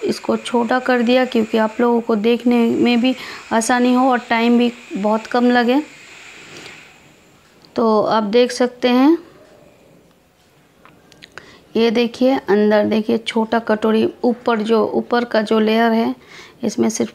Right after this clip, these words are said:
कटोरी है। और ये कटोरी भी बहुत ही यूनिक देखिए, अ, पीछे से एक, अ, निकल है, अ, steel का, और अंदर से देख सकते हैं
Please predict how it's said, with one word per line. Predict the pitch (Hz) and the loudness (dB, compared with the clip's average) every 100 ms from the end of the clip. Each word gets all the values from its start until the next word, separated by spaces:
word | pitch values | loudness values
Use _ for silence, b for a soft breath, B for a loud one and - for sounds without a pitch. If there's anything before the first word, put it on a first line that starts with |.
| - | -4
कटोरी | 226 240 240 247 | -2 2 2 4
है। | 254 254 285 - _ _ B B B B B B B _ - | 4 2 0 -6 _ _ B B B B B B B _ -2
और | 220 220 | 0 2
ये | 233 | 2
कटोरी | 247 233 226 262 269 | 2 0 2 4 4
भी | 262 269 | 2 2
बहुत | 240 240 226 254 254 | 2 0 0 -2 0
ही | 262 240 | 2 4
यूनिक | 233 247 247 | 4 2 2
देखिए, | 214 233 254 262 | 0 0 2 2
अ, | 262 B B B - 233 240 240 240 | 0 B B B -2 2 4 4 2
पीछे | 240 254 254 277 | 2 0 2 2
से | 269 277 262 254 269 B B - _ - | 2 2 4 2 -2 B B -20 _ -4
एक, | 214 240 247 233 | -2 -2 0 2
अ, | 226 226 220 214 214 - 359 | 4 4 4 4 0 -2 0
निकल | 226 247 269 285 | 2 2 2 2
है, | 269 247 247 | 4 2 0
अ, | 381 349 - - 214 214 214 208 | -4 -12 -18 -8 0 2 4 2
steel | 220 - 262 262 | 0 0 0 0
का, | - 269 | 2 0
और | 269 - 214 | 0 -2 -2
अंदर | - 226 254 269 | 0 0 4 2
से | 262 269 247 | 2 0 2
देख | 226 233 | 0 0
सकते | - 254 - | -4 -4 -2
हैं | 247 254 | 0 0